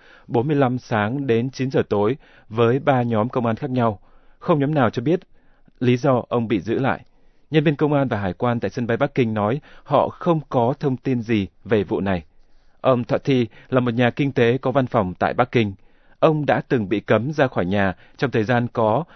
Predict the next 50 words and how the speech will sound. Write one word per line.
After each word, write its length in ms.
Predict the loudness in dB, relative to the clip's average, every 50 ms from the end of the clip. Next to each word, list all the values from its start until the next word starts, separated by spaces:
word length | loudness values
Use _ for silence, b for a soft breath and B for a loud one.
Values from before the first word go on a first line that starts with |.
| b b
những 220 | -2 -2 0 0 0
cuộc 240 | 0 0 0 0 0
biểu 160 | -2 -2 -2
tình 320 | -2 -2 -2 -2 -2 -4
của 200 | -2 -2 0 0
người 200 | 0 -2 -2 -2 -2
Uyghur 420 | -2 -2 0 0 2 2 0 0 b b b -6
trong 160 | -6 -4 -2
tỉnh 160 | -2 -2 -2
Tân 200 | 0 -2 -2 -2
Cương 300 | -2 0 0 0 0 -2 b b b b b
vào 120 | 0 0 2
năm 140 | 2 0
hai 180 | -2 -2 -4 -4
nghìn 180 | -2 -2 -4 -4
không 180 | -6 -8 -6
trăm 140 | -4 -4 -4 -4
lẻ 60 | -6 -8 -4
chín, 280 | -2 0 0 0 -2 -6 b b b b b
dẫn 240 | 0 0 2 2 2
đến 240 | 2 2 2 0 0
các 140 | -4 -4 -2
cuộc 180 | -2 -2 0
đàm 240 | 0 0 0 0 -2
phán 380 | -4 -4 -2 -2 -2 -2 -4 -8 b b b b b b b b b -20 -20 -18 -4
đàn 200 | 2 4 4 4
áp 160 | 2 0 -4 -2 -2
các 100 | -2 0
nhà 80 | 0
hoạt 180 | 0 0 0 0
động 180 | 2 0 0 0 -6 -14 _ _
người 160 | -2 0 0
Uyghur 400 | 0 0 0 0 0 0 0 0
sau 160 | -2 -4 -2
đó. 320 | 0 2 2 2 0 -2 -6 _ -20 -20 _ _ _ _ _ -2
Mặc 120 | -2 -2
dù 220 | 0 0 0 2 2
ông 160 | 2 2 0
Thọ 100 | -2 -4 -2
Thi 260 | 0 0 0 0 0 -4 b b b
không 240 | -4 -2 -2 -2 0
kêu 160 | -2 -2 0
gọi 160 | 0 0 0
độc 160 | 0 -2 -2
lập 180 | -2 -2 -4 -4 -6
cho 180 | -4 -2 -2 -2
người 200 | -2 -2 -2 -2
Uyghur, 380 | -2 -2 0 2 2 2 2 -2 b b b b b b
ông 240 | 0 0 0 0 0
vẫn 240 | 0 -2 0 0